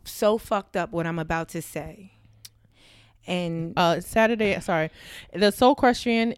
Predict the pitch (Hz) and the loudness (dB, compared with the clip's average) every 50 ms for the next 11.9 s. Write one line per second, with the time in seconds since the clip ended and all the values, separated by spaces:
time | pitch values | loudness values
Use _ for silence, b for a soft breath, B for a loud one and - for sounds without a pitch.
0 | - _ _ 175 180 180 180 180 175 175 - - - - 185 185 180 175 175 175 | -10 _ _ -6 -4 0 0 0 0 0 -4 -10 -4 -2 -2 0 0 0 -2 -4
1 | 170 - - 170 156 156 151 147 147 147 143 147 - - _ 170 165 156 156 - | -6 -6 -6 -6 -4 -4 -4 -4 -4 -4 -6 -6 -8 -10 _ -10 -10 -10 -10 -14
2 | - - - 208 240 220 202 165 151 143 143 139 139 139 143 151 - - _ _ | -10 -6 -4 -4 -2 -2 -2 -2 -2 -2 -4 -4 -4 -6 -8 -8 -12 -14 _ _
3 | _ _ - - 165 165 175 170 - 175 165 165 160 160 - 170 147 143 135 139 | _ _ -12 -10 -8 -8 -8 -8 -6 -6 -6 -6 -8 -8 -10 -10 -10 -10 -10 -12
4 | 143 - 156 156 - _ _ b b b b b b b b b b b - 180 | -14 -14 -16 -18 -20 _ _ b b b b b b b b b b b -8 -2
5 | - 175 185 190 - - 170 170 160 170 170 160 - - 160 175 196 220 202 208 | 0 2 2 0 0 -2 -2 -2 -2 -2 -2 -4 -4 -2 -2 0 0 0 0 -2
6 | 214 208 185 - 151 147 143 147 147 143 156 - - 180 180 - 185 180 165 151 | -4 -6 -4 -4 -4 -2 -2 -2 -4 -6 -6 -4 -4 -4 -4 -4 -6 -4 -2 -2
7 | 156 151 - 160 156 - 170 160 156 - - 170 175 175 170 - - 156 151 151 | -2 -2 -4 -8 -10 -8 -8 -10 -8 -6 -4 -4 -4 -6 -6 -6 -8 -6 -6 -6
8 | 143 - - 139 156 156 - 156 - 143 151 151 151 170 170 175 185 202 196 - | -6 -6 -6 -8 -8 -8 -8 -8 -8 -8 -8 -6 -6 -4 -4 -2 -2 -4 -6 -8
9 | _ - 160 147 151 151 151 151 151 151 156 165 165 - _ - 156 147 - 123 | _ -8 -8 -6 -6 -6 -6 -6 -6 -6 -8 -10 -10 -12 _ -14 -12 -10 -8 -8
10 | 151 156 156 151 151 160 - - _ _ - 147 135 156 - - - 143 135 135 | -8 -6 -6 -6 -6 -8 -10 -12 _ _ -8 -6 -6 -6 -6 -8 -8 -6 -6 -6
11 | 147 143 - _ 147 - 143 151 165 175 165 139 135 143 - - - | -8 -10 -12 _ -14 -12 -10 -8 -8 -6 -6 -8 -8 -10 -12 -14 -20